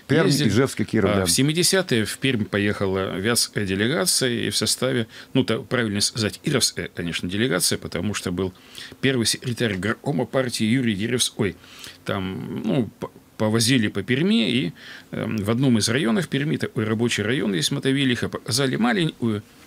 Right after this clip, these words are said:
Speaker 2: диораму о разгоне за рабочей демонстрации. Но вот у Деревского созрел план, нельзя ли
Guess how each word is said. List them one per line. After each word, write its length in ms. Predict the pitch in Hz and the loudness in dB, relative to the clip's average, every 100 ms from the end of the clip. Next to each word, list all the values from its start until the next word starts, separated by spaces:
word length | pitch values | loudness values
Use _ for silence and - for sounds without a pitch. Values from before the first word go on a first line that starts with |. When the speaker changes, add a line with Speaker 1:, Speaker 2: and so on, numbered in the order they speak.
| - | -12
Speaker 2:
диораму 440 | 98 110 139 190 - | 0 0 2 -2 -4
о 560 | 117 - 73 82 107 104 | -4 -4 -2 -2 -2 0
разгоне 460 | 117 113 156 135 107 | 0 0 0 -2 -4
за 240 | - 107 - | -2 -2 -2
рабочей 760 | 127 107 101 101 98 104 98 98 - - | -4 -2 -2 -2 0 0 -2 -8 -14 -12
демонстрации. 880 | 98 113 117 110 - 101 98 - 98 - - - | 0 2 2 2 0 0 0 -2 -4 -10 -20 -10
Но 120 | - 123 | -2 0
вот 120 | 143 | 2
у 40 | 123 | 0
Деревского 680 | 120 117 - - 120 101 92 | 2 2 0 0 0 0 0
созрел 520 | - 104 107 107 95 | 0 0 0 0 0
план, 300 | 117 151 117 | -2 0 0
нельзя 340 | 101 87 120 | 0 0 0
ли 160 | 120 | 0